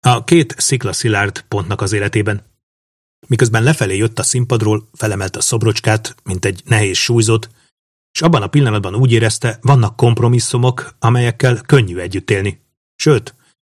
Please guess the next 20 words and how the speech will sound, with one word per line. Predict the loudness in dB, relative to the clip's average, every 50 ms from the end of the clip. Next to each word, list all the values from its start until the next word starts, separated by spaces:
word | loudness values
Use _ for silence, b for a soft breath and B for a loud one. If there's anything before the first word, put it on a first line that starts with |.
| _ _
egyre | 2 2 4 4 4 2 2
könnyebb | 4 2 2 4 2 -2 -4 -6 -8 -8 -4
minden | -4 -4 -2 -2 -4 -4
egyes | -4 -4 -4 -6 -4
fogadás, | -2 -2 -2 0 0 0 0 0 0 -2 -6 b b b b b
interjú | _ 6 6 6 4 2 0 2 2 2 2 0 0 -2 0
vagy | 0 0 2
az | 0 0
ügynökétől | 0 -2 -2 -4 -6 -4 -2 -4 -2 -2 -4 -2 0
érkező | 0 -2 0 -2 -2 -2 -2 -4
telefonhívás | -4 -4 -4 -4 -4 -6 -6 -6 -4 -6 -4 -4 -2 -2
után, | 0 0 2 0 0 0 -4 B B B B B _ _ _ _ _ -2
mert | -2 -2 -4
életében | 0 0 2 2 2 0 -2 -4 -2 0
először | 2 2 2 2 2 0 0 0 2 4
volt | 4 4 4 2 -2
lehetősége | -6 -8 -6 -4 -4 -4 -2 -2 -4 -2 0
eldönteni, | 0 0 0 0 0 0 2 4 4
mit | 4 4 4 2
csináljon, | -4 -6 -4 -2 -2 -2 -2 -4 -6